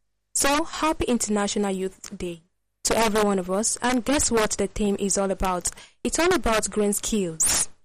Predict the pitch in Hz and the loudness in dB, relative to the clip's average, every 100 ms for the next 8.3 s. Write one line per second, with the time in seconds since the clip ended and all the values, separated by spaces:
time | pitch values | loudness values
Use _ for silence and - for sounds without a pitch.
0 | - - - 190 185 165 - - - - | -12 -12 -8 -6 -4 -2 0 0 -2 -10
1 | _ - 226 294 294 - 226 214 - 311 | _ -4 2 2 2 2 2 2 2 2
2 | 294 277 208 214 214 - 233 214 196 208 | 2 2 2 2 0 0 2 2 2 2
3 | 202 196 - _ 185 208 202 175 165 - | 2 0 -6 _ -2 2 2 0 0 -2
4 | - - _ _ - 330 339 - 294 320 | -2 -6 _ _ -2 2 2 2 2 4
5 | 330 226 180 - - - - - 269 - | 4 2 -2 -10 -16 -20 -12 -4 -2 0
6 | 214 233 220 - 190 - 180 - 208 226 | 0 2 2 2 0 -2 -2 0 2 2
7 | 247 220 226 - 190 208 190 190 185 175 | 0 0 0 0 0 2 2 2 2 0
8 | 196 214 | 0 -2